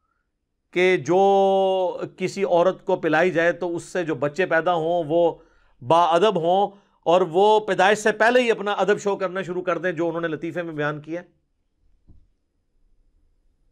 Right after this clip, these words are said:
तो ये लोगों को हंसाने के लिए इस किस्म के झूठ बोलना,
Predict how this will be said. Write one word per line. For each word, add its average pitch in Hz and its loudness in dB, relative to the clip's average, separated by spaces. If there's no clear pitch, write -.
तो 156 2
ये 156 2
लोगों 165 4
को 180 2
हंसाने 151 0
के 170 -2
लिए 165 4
इस 160 0
किस्म 165 -8
के 160 -2
झूठ 135 -4
बोलना, 139 0